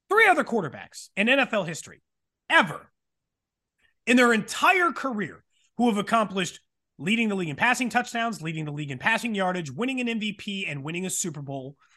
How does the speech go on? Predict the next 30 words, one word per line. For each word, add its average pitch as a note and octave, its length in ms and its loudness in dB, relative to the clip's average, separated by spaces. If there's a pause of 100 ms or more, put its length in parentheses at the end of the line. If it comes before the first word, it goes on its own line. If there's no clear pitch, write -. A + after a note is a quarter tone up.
(520)
and F#3 220 2
winning F3 180 -2
a E3 40 -4
Super D#3+ 220 -6
Bowl D3+ 160 -6
M C#3 60 -4
V C3 100 -8
P, - 160 -16
right? F#3 220 -4
So A3+ 80 -6
just F#3+ 160 -4
like, F#3 160 -4
"Oh, C#4 140 6
look C#4+ 140 2
at C#4 60 2
all B3+ 80 4
these G#3+ 140 -2
accomplishments." F3 560 -4
It G3+ 100 -8
took B3+ 120 -2
them A#3 100 2
their G#3+ 140 4
entire C#4+ 520 0
career C4 460 -2
in C#3+ 80 -4
some D3+ 160 -4
cases C#3+ 340 -8
to C3 80 -14
do A2+ 160 -14
it. - 60 -20